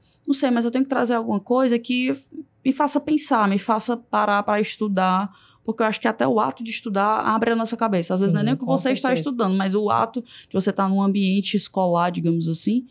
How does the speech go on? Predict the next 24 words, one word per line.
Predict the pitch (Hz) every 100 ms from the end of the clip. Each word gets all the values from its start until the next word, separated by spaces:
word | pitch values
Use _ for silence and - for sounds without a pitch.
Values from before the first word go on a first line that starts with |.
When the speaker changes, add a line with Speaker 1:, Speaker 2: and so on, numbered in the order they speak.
| _
Speaker 2:
Com | 175
Speaker 1:
já | 170
Speaker 2:
certeza. | 214 180
Speaker 1:
traz | 175 185 185 190
muita, | 202 214 -
muito | 190 190
benefício. | 196 233 - 170 - 170 165 - - _ _
Speaker 2:
É | 220
aquela | 226 233 233
coisa, | 185 160 156
né? | 151
Quando | 170 165
você, | 156 165 165 170 160 151 _ _
é, | 160 151 -
acha | 170 190 214 - 165
que | 165 165
tá | 156
tudo | 185 180
certo, | 170 - 180 214 208 175 139 - _ _ _ _ _ _ _ _ _ _ _ _ _ _
não | 220
é | 262
bem | 320 262
assim, | 185 - 151 139 - _
né? | - 160 196